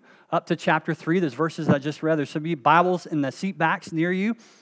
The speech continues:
I want to encourage you to have that open, um, and, uh, and we're gonna follow along as we work our way through, uh, what we're told here about the baptism of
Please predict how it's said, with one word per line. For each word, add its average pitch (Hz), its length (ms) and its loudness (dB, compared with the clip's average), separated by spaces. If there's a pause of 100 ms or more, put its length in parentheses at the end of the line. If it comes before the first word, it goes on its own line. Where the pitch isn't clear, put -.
(220)
I 156 40 -8
want 165 220 0
to 156 80 -10
encourage 180 360 -2
you 180 80 0
to 160 80 4
have 170 260 -2
that 170 200 2
open, 185 460 0 (340)
um, 139 440 0
and, 135 400 -6
uh, 131 300 -6 (100)
and 135 160 -12
we're 147 100 -6
gonna 151 160 0
follow 165 640 0
along 143 460 0
as 127 140 -12
we 127 80 -6
work 151 300 -4
our 139 100 -4
way 139 200 -2
through, 147 400 -4 (520)
uh, 120 60 -16
what 131 560 -2
we're 139 120 -4
told 196 380 0
here 147 240 0
about 139 320 -2
the 139 80 -8
baptism 147 840 -2 (340)
of 139 420 -2